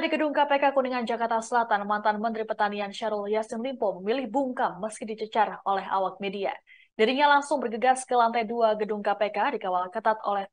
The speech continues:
tim penyidik. S Y L tampak mengenakan jaket kulit warna hitam, topi, dan masker. Selain itu, ia juga terlihat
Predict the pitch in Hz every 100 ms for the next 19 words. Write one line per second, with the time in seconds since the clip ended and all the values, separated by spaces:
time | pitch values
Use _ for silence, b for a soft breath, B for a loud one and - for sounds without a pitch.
0 | 220 220 220 220 233 240 - _ _ _
1 | - 196 196 220 247 262 233 226 240 240
2 | 220 208 208 214 202 202 196 190 190 -
3 | 220 214 190 185 180 196 208 254 330 339
4 | _ - 233 233 233 240 196 190 190 190
5 | 175 170 - 170 175 _ b b b -
6 | 190 226 294 302 311 254 269 220 226 226
7 | 226 247 233 226